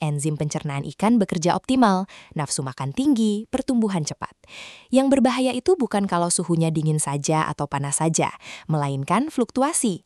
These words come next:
atau perubahan drastis antara siang dan malam. Jika perubahannya lebih dari lima derajat Celcius dalam sehari,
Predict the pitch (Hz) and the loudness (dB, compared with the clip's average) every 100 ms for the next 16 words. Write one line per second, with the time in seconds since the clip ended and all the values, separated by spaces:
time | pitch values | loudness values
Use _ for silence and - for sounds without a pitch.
0 | - 202 - 302 285 240 226 226 208 196 | -6 -4 -2 0 2 2 4 4 4 0
1 | - 190 - 160 160 147 - 175 156 147 | 0 0 0 -2 -2 -4 0 0 0 -2
2 | 143 143 131 127 - - - - - 147 | -2 -2 -2 -6 -12 -18 -18 -20 -8 -6
3 | 143 147 143 139 143 156 185 156 156 147 | -4 -4 -4 -2 -2 2 2 2 0 0
4 | 147 147 143 143 143 139 143 - 139 131 | 0 0 -2 -2 -4 -4 -6 -6 -6 -4
5 | 147 185 - 202 180 190 196 180 190 311 | 2 4 4 4 2 0 0 2 2 0